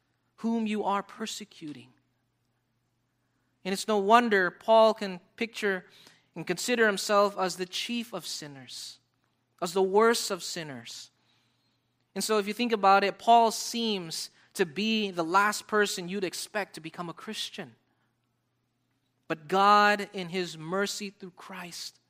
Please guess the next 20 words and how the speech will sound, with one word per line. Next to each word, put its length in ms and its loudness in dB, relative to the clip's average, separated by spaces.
God 320 6
in 100 0
his 160 -2
mercy 420 0
through 220 -12
Christ, 640 -4
by 80 -2
the 120 2
power 340 8
of 100 2
the 100 2
Holy 380 2
Spirit, 600 -8
became 600 -10
a 60 -12
Christian. 640 -10
Beloved, 320 0
perhaps 580 -2
there's 240 -6
someone 640 -4